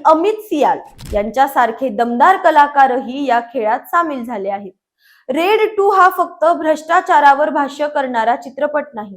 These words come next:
तो एका प्रामाणिक अधिकाऱ्याची आणि भ्रष्ट सत्तेची थेट लढाई आहे. ही लढाई केवळ कायद्याची नाही, तर नैतिकतेची आहे आणि प्रेक्षक मात्र या दोघांमध्ये रंगलेले भव्य युद्ध पाहण्यासाठी आतुर झाले आहे.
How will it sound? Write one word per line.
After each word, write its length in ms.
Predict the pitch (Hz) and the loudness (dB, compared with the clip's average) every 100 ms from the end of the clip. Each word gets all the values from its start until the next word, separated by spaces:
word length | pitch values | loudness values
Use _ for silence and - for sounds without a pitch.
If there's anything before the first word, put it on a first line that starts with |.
| - | -20
तो 360 | _ _ - | _ _ -4
एका 220 | 220 214 208 | -4 -2 -6
प्रामाणिक 680 | - 208 214 269 359 339 | -2 -2 0 0 -2 -2
अधिकाऱ्याची 840 | 320 302 269 269 285 294 294 208 _ _ - | -2 0 4 4 4 -2 -8 -20 _ _ -10
आणि 160 | 220 | -10
भ्रष्ट 380 | 196 302 339 - | -2 0 0 -4
सत्तेची 760 | 339 302 - 262 254 254 269 269 | -4 -4 -4 -6 -8 -10 -14 -6
थेट 200 | 277 277 277 | -6 -4 -4
लढाई 420 | 247 285 285 208 | -2 -2 -2 -4
आहे. 260 | 180 180 185 _ _ _ _ | -6 -8 -20 _ _ _ _
ही 160 | 370 381 | 4 6
लढाई 380 | 359 381 392 415 | 6 6 4 2
केवळ 380 | 415 349 320 349 | 0 0 0 2
कायद्याची 600 | 311 277 277 349 349 320 | 4 4 2 -4 -4 -6
नाही, 260 | 247 240 196 _ _ - | -4 -6 -10 _ _ -10
तर 80 | 226 | -6
नैतिकतेची 840 | 233 277 269 339 339 233 226 208 | -4 -6 -6 -10 -10 -12 -10 -10
आहे 200 | 190 190 - _ _ - | -10 -12 -20 _ _ -10
आणि 160 | 202 | -8
प्रेक्षक 420 | 208 202 208 - 370 | -6 -6 -6 -4 -4
मात्र 460 | 370 330 - 220 226 | 0 0 0 -4 -2
या 160 | 254 220 | -2 -2
दोघांमध्ये 1000 | 202 226 254 359 349 277 214 226 226 - _ _ | -2 -4 -2 -4 -2 -4 -6 -6 -8 -10 _ _
रंगलेले 540 | - 311 339 370 381 359 | 2 2 4 0 0 -2
भव्य 400 | 294 330 254 320 | -2 -4 -4 -4
युद्ध 360 | 294 302 240 311 | -4 -6 -6 0
पाहण्यासाठी 840 | 269 262 269 311 277 226 254 311 - | 0 0 -2 -4 -4 -4 -8 -6 -2
आतुर 320 | 339 349 262 | -2 -4 -8
झाले 280 | 254 202 196 | -8 -8 -8
आहे. 260 | 196 - | -10 -16